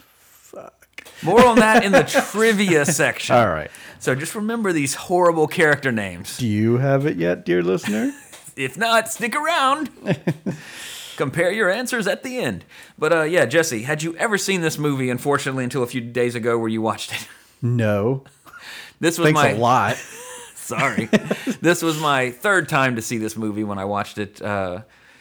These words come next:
Speaker 2: like I said before, where me and Autumn had, my wife Autumn had a, it was a rainy evening in Baton Rouge, so we had a van, we stayed inside on a Friday night and watched four Van Damme movies, and as it turns out, we're covering them all this month on the podcast.
Speaker 1: Yeah.
Speaker 2: So, uh,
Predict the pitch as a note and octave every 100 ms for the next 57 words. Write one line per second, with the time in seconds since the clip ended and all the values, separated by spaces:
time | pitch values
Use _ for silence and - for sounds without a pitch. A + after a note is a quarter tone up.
0 | _ _ - G2 G2+ A2 G2+ - G#2 G2+
1 | G2 G2+ G2+ G2 G2+ G2 G2+ A2 G2+ G#2
2 | G2+ G2+ G#2 G#2 G2+ G#2 G2+ G2+ G2+ -
3 | _ _ G#2+ G#2 A2 C#3 B2+ B2 A#2+ A#2+
4 | A2+ A#2 A#2 A#2 A2+ A2+ - A2+ A#2 A#2
5 | G#2+ G2 B2 B2 A2 B2+ A2+ C3 B2 A#2+
6 | C3 A#2+ A#2 A2+ - A#2+ A#2 A#2+ B2+ A2
7 | G#2 G#2+ A2 - - - _ - C3 B2+
8 | C3+ B2+ A#2+ A2 A#2 C3+ B2+ G#2+ G#2+ -
9 | G#2+ - C#3+ B2+ A#2 C3 A#2+ G#2+ C#3 C3
10 | C3+ B2+ C3+ C#3 C3 B2+ C#3+ D3 D3+ -
11 | B2+ - - - - - _ G2+ G2 F#2+
12 | - - - - - - A#2 A2 A#2+ G#2
13 | G#2+ E2 B1